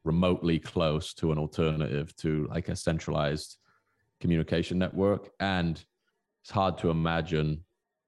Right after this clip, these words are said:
what needs to happen to get there, because there, there is obviously huge value in the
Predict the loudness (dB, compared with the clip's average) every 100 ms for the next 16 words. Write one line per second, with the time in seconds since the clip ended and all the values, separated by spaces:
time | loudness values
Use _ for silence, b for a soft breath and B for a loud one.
0 | _ 0 0 2 -2 -2 -2 -2 -2 -4
1 | -6 -4 -4 0 2 2 0 -4 -4 -2
2 | -2 -2 0 0 2 2 -2 -12 -8 -4
3 | -2 0 -2 0 0 0 0 2 2 0
4 | 0 -2 -2 -4 -6 -10 _ _ _ _
5 | _ _ _ _ _ _ -2 0 -2 -4